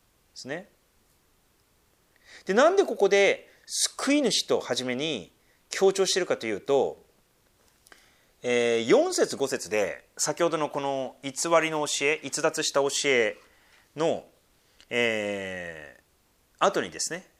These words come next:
その、えっと、そういうものは心を奪われるなっていうふうに命じてくださいと言って、そして、そのようなものは論議を引き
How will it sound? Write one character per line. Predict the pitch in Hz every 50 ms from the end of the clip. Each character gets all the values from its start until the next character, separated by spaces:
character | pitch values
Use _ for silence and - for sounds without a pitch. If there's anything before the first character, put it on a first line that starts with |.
| _ _
そ | - - 127
の、 | 120 104 95 - _
え | - 117
っ | 98
と、 | - 104
そ | 92 - - 143
う |
い | 139
う |
も | 135 131
の | 127 113 113
は | 120 107 90 - - _ _ _ _ _ _ _ _ _ _ _ _ _ - _
心 | - - - 135 - 175 156 131
を | 113
奪 | 110 147
わ | 151 156
れ | 160
る | 151 127
な | 110 101
っ | -
て | - 101
い |
う | 92
ふ |
う | 95
に | 104
命 | 113 117 107
じ | 101 -
て | -
く | 104 117
だ | 107 202
さ | 107 101
い | -
と | -
言 | 170
っ | -
て、 | _ _ - 120
そ | - - 127
し | 123 - -
て、 | - 170 151 101 - - _ _ _ _ _ _ _ _ _ _ _ _ _ _ _ _ _ _ - - - - - - - -
そ | - 170
の | 175 190
よ |
う | 185
な | 180
も | 165 156
の | 147
は | 139
論 | 143 170 180 175
議 | 151
を | 139
引 |
き | 127